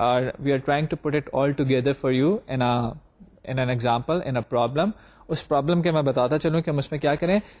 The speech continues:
آ، ہم ایک ایڈریس بک بناتے ہیں آپ کے ساتھ بیٹھ کے۔ آپ بھی اگر کمپیوٹرز پہ ہیں تو ساتھ اپنے نوٹ پیڈز اور کمانڈ پرومپٹ کھول لیجیے، میرے ساتھ کوڈ کیجیے۔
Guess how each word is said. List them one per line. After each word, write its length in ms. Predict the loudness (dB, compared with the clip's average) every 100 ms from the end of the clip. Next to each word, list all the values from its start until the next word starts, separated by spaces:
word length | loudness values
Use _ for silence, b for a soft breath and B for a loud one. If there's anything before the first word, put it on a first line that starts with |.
| B
آ، 280 | -2 0 0
ہم 200 | 2 2
ایک 200 | 2 2
ایڈریس 380 | 0 2 2 2
بک 140 | 0 2
بناتے 380 | 2 0 0
ہیں 60 | 0 2
آپ 180 | 0 0
کے 80 | 0
ساتھ 260 | 2 2
بیٹھ 260 | 2 2 2
کے۔ 140 | 0 2
آپ 180 | 2 2
بھی 280 | 2 2 2 -2
اگر 180 | -2 -2
کمپیوٹرز 540 | 0 0 2 2 0
پہ 60 | 0
ہیں 160 | 2 2
تو 140 | 0
ساتھ 480 | 0 0 0 -4 -2
اپنے 320 | 0 0 -2
نوٹ 320 | 0 0 0
پیڈز 300 | 0 2 2
اور 80 | 0
کمانڈ 380 | 0 0 0 0
پرومپٹ 280 | -2 -2 0
کھول 160 | 0
لیجیے، 300 | 2 2 2 2
میرے 140 | 0
ساتھ 320 | 2 0 0
کوڈ 200 | 0 0
کیجیے۔ 380 | 0 2 2 2